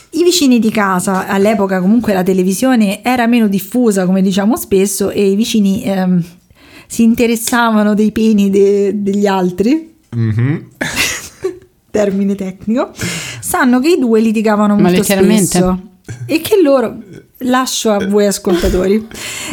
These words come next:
Speaker 1: Ehm, i due litigavano molto spesso e secondo i vicini loro era soltanto un matrimonio di facciata, perché Giovanni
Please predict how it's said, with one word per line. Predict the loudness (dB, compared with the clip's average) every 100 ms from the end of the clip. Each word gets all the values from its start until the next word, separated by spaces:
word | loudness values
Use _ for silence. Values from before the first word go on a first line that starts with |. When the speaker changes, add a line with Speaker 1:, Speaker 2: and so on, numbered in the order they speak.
| -6
Speaker 1:
Ehm, | -2 0 2 0 0
i | 0
due | 2
litigavano | 2 2 2 2 2
molto | 2 0
spesso | -2 -2 -2 -2 -4 -2
e | -4
secondo | -2 -2 2 2
i |
vicini | 0 -2 0 2 2
loro | 2 0 0
era | 0 0
soltanto | -2 -4 -4 -4 -2
un | -2
matrimonio | 0 0 0 0 0 0
di | -2
facciata, | -6 -6 -6 -6 -4 -6
perché | -4 -6 -2 -2 -2
Giovanni | 0 0 0 0 2 4 2 -2